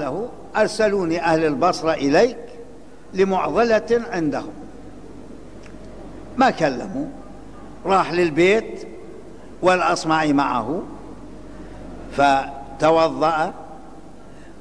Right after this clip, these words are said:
ولبس ملابسه، قال: "يا جارية، هاتي طعامنا."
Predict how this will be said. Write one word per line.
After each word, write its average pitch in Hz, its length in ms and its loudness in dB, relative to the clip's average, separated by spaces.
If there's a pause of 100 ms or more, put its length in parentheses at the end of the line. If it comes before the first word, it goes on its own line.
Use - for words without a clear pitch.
(160)
ولبس 165 520 4
ملابسه، 156 760 2 (380)
قال: 175 220 4
"يا 156 340 2 (340)
جارية، 170 480 4
هاتي 214 560 0
طعامنا." 143 680 0